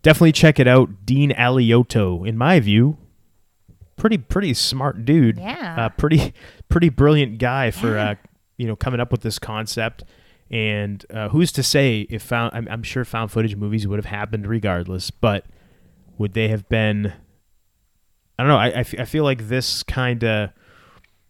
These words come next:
Speaker 1: I, I'd be interested to know if the Blair Witch guys, the guys that made the Blair Witch Project, if they've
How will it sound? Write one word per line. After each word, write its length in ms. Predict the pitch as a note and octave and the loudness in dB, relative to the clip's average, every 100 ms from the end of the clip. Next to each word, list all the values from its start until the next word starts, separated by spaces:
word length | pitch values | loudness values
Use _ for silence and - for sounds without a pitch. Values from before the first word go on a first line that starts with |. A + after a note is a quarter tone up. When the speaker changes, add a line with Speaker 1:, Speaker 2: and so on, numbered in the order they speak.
| - _ - | -20 _ -6
Speaker 1:
I, 140 | B2 - - | -6 -6 -6
I'd 160 | D3 C#3 | -2 4
be 100 | D#3+ | 4
interested 440 | E3 D#3 - C#3 | 4 0 0 -4
to 40 | |
know 240 | B2+ A#2+ G#2+ | 2 2 2
if 100 | G#2 | 0
the 100 | A2+ | -4
Blair 300 | A2+ A#2 A2+ | 0 2 2
Witch 460 | A2+ A2+ - - - _ _ _ _ _ _ _ _ _ _ _ _ | 2 0 -6 -8 -14 _ _ _ _ _ _ _ _ _ _ _ _
guys, 420 | - G2+ F#2+ F#2+ - | -6 -4 -6 -6 -4
the 80 | |
guys 220 | A2+ A2+ G#2+ | -2 -2 -2
that 40 | |
made 180 | A2 G#2 | -4 -4
the 60 | G2+ | -2
Blair 220 | G#2+ G#2 | -2 0
Witch 240 | G#2 - | -4 -4
Project, 400 | - G2+ F#2+ G2+ | -4 -4 -6 -8
if 100 | G2+ | -8
they've 380 | - G#2+ G2 | -4 -4 -4